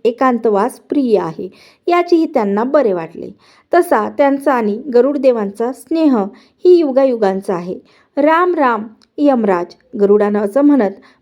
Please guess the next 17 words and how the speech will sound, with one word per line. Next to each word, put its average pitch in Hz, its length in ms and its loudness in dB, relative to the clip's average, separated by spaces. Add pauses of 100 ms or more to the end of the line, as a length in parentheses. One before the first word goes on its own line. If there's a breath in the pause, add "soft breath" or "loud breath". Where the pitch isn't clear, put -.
परत 294 400 0 (180)
वडाकडे 262 520 0
नजर 214 340 0
वळवली. 202 400 -2 (420 soft breath)
ते 415 100 2
सौंदर्य 285 540 0
पाहण्यात 277 640 0 (360 loud breath)
दोघेही 247 600 0 (240 loud breath)
रममाण 262 560 0
झाले. 156 240 -8 (380)
गरुडाने 196 440 4
एकदम 220 380 -2
एका 214 220 -2
पक्षाकडे 226 720 -2 (320 loud breath)
यमाचे 294 420 0
लक्ष 226 260 -4
वेधले. 175 380 -6